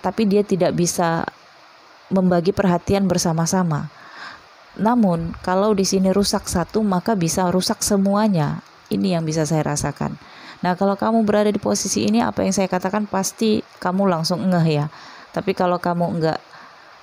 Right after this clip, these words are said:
maksud dengan apa yang saya sampaikan, artinya ini bukan energi kamu ya, teman-teman. Jadi jangan memaksakan. Mungkin ini energi satu atau dua orang yang butuh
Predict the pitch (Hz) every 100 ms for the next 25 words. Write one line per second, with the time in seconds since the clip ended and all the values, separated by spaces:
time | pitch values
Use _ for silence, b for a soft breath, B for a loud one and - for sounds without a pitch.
0 | - - - - - - - - - -
1 | 202 202 254 240 180 175 170 - 165 160
2 | 175 175 165 165 165 196 185 175 180 185
3 | 190 208 208 165 - 170 160 156 160 156
4 | 156 165 160 147 156 151 151 151 156 -
5 | - 160 165 160 156 151 151 147 - 143
6 | - 143 147 B B B - 175 185 180
7 | 175 170 160 156 160 165 - 160 160 151
8 | 151 - 151 160 170 170 156 156 151 -
9 | 165